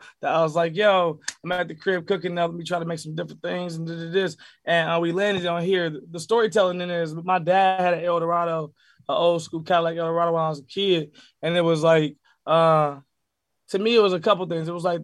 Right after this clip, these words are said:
the, you know, Cadillacs at that time and, and black men in general in, in big cities symbolized success to me. Even though we wasn't doing well, we was in the hood, I still was like, "Damn, my dad got a Cadillac, crazy." Uh, and then also in that Cadillac, uh,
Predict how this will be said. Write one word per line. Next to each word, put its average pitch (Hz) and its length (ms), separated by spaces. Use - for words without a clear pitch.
the, - 240
you 190 440
know, 160 220
Cadillacs 180 520
at 160 60
that 165 180
time 170 300
and, 160 180
and 160 180
black 175 260
men 170 180
in 156 100
general 175 400
in, 156 160
in 160 140
big 156 160
cities 180 360
symbolized 170 560
success 175 440
to - 100
me. 160 140
Even 180 260
though 170 80
we 175 100
wasn't 170 320
doing 160 220
well, 160 140
we 170 60
was 170 120
in 156 80
the 151 80
hood, 208 180
I 185 100
still 190 220
was 165 140
like, 151 180
"Damn, 190 240
my 196 100
dad 190 120
got 151 160
a - 140
Cadillac, 233 340
crazy." 170 400
Uh, 196 400
and 202 180
then 208 160
also 190 320
in 190 160
that 185 200
Cadillac, 175 520
uh, 170 640